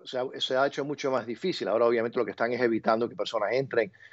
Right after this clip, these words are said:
eh, viajen, etcétera. Así que, eh, es una posibilidad. Obviamente tenemos que enfrentar el virus, que es un virus realmente desastroso para el mundo, incluyendo los Estados Unidos.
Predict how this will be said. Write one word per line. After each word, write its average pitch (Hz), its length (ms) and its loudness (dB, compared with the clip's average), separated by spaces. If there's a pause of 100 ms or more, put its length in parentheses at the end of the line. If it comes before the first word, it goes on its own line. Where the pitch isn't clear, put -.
(120)
eh, 98 500 4
viajen, 120 400 6
etcétera. 92 460 -2
Así 120 200 -4
que, 127 200 4 (300)
eh, 117 340 0 (340)
es 151 160 4
una 175 200 2
posibilidad. 143 680 -4
Obviamente 131 460 -8
tenemos 120 320 -10 (160)
que 131 80 -4
enfrentar 110 480 4
el 110 100 8
virus, 135 480 6
que 110 120 2
es 101 40 4
un 113 320 2
virus 113 400 8 (320)
realmente 113 380 6
desastroso 120 720 2
para 110 180 2
el 104 80 -4
mundo, 131 340 2
incluyendo 120 680 -2
los 127 200 -2
Estados 127 380 0
Unidos. 127 380 0